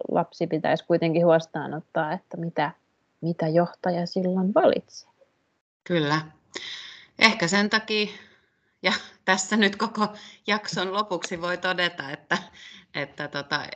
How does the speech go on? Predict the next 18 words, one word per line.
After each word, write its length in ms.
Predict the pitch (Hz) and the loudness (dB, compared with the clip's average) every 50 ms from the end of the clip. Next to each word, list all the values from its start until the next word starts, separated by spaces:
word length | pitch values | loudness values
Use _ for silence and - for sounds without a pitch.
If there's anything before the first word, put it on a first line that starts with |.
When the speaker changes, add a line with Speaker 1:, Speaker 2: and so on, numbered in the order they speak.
| - - - | -10 -6 -4
Speaker 2:
ei 260 | 160 156 147 139 139 | -4 -2 -4 -4 -6
ole 80 | 143 151 | -6 -6
ehkä 240 | 165 - - 175 | -6 -4 -4 -2
niin 400 | 165 165 160 160 156 160 156 - _ | -2 0 0 0 -2 -2 -6 -8 _
kovin 300 | - 165 156 156 143 135 | -10 -6 -4 -2 -2 -2
suosittua, 840 | - - 156 143 139 139 - - 143 - - - - - 95 90 156 - - - - - - - - - - - - _ - | -2 -2 0 0 0 0 0 -2 -4 -6 -8 -12 -8 -4 -2 -2 -2 -2 -6 -18 -20 -20 -20 -20 -20 -20 -20 -20 -20 _ -10
suosittu 680 | - - 202 208 196 190 190 165 160 160 - - 170 165 156 - - - - - - 208 - 175 190 - | -4 0 4 4 4 4 4 0 0 0 -2 -2 -2 -2 -2 -8 -12 -12 -10 -10 -10 -8 -4 -4 -2 4
ala 320 | - 180 185 180 170 151 | 6 6 8 8 6 6
tai, 340 | 151 156 147 135 135 143 143 - - - | 4 2 -2 -6 -6 -6 -8 -10 -10 -4
tai 200 | - 147 147 147 | -4 -2 -2 -2
tota, 400 | 143 - 143 139 - - 139 139 - - - | -6 -6 -10 -8 -6 -6 -4 -4 -6 -4 0
tehtävä, 640 | - 175 202 196 - - - - 147 139 165 190 196 190 - - - - - - - | 2 2 2 2 -2 -8 -4 -2 0 4 4 4 4 2 -2 -12 -20 -20 -16 -8 -2
Speaker 1:
Mhm. 160 | 185 180 165 160 | 0 2 2 4
Speaker 2:
tai 220 | 165 - - - | 4 4 4 4
en 180 | 151 147 139 139 | 4 2 -2 -4
tiedä, 340 | - 185 190 170 147 123 113 | -4 -2 -2 0 0 0 -2
että 160 | 143 - - | -4 -4 -6
mikä 200 | 160 151 - 151 | -6 -6 -6 -8